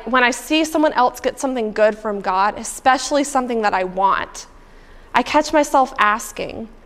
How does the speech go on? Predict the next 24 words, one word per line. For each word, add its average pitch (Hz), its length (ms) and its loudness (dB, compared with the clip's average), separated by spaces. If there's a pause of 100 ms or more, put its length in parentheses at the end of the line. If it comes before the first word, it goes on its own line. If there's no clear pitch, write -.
(460)
"Is 254 100 -2
there 320 160 4
something 320 440 2
I 311 100 4
could 247 260 0
have 226 160 -2
done 214 420 2
differently? 254 600 -2
Did 240 160 0
I 262 120 4
mess 285 380 0
up 214 180 0
in 254 120 0
some 269 280 -2
way?" 302 400 0
Or, 226 440 4 (400)
more 254 260 4
often, 185 580 -6 (840)
"Is 254 180 2
God 240 320 2
being 349 240 2
unfair 220 600 0
to - 180 -6
me?" 349 300 -2